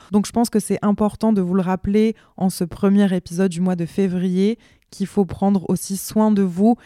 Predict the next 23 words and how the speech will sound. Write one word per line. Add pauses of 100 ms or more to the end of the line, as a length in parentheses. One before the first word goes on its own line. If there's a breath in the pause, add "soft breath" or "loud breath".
(260 soft breath)
et
que
avant
d'entamer
toute
autre
relation,
il
faut
être
bien (460 soft breath)
avec
soi-même.
Je
pense
que
c'est (120)
très
important
de
ne
pas
l'oublier